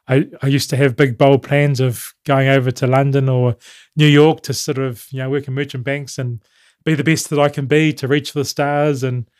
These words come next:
and what have you. But I've learned that actually I'm, I'm more than content to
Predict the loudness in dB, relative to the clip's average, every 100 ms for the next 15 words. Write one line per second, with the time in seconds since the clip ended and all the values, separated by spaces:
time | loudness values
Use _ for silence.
0 | _ _ _ -6 -4 -2 0 0 0 0
1 | -2 -6 -16 -20 -10 -6 -6 -6 -6 -6
2 | -8 -8 -8 -12 _ _ _ _ -10 -8
3 | -6 -6 -6 -6 -8 -12 -10 -10 -10 -10
4 | -10 -10